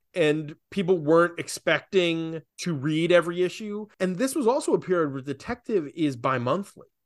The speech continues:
That's why these six issues take quite so long to come out, why it takes nearly a year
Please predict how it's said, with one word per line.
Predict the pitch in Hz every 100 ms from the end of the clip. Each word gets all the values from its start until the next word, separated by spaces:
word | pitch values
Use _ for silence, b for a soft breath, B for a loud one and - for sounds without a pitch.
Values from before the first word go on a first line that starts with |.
| _ _ _ _
That's | 170 185
why | 226
these | 196 165
six | - 208 220
issues | 220 226 165 131 -
take | - - 185 160 - - - _ -
quite | - 180 175
so | - 175
long | 151 147 165 175 175 156 135
to | - 139
come | - 131
out, | 156 165 98 -
why | 127 131
it | 127 127
takes | - 208 151 - - -
nearly | 175 139 147 143 139 127
a |
year | 110 113 110 90 76